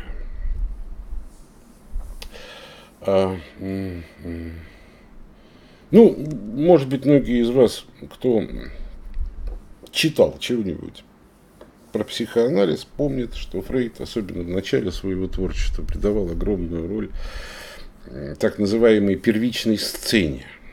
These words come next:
то есть, э, м, сексуальному контакту, э, между родителями. И к, м,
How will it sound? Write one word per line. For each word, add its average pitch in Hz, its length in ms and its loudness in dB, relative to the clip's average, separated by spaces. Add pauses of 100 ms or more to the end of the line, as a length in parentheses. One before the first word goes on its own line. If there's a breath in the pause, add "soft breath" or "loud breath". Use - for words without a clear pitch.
(140 loud breath)
то 80 140 -6
есть, - 380 -8 (720 loud breath)
э, - 100 -12
м, 73 220 -6 (1500 loud breath)
сексуальному 110 640 6
контакту, 98 720 0 (720 loud breath)
э, 69 180 -6
между 95 380 4
родителями. 92 640 0 (1300 loud breath)
И 131 340 0 (320)
к, - 60 -2
м, 85 1200 -2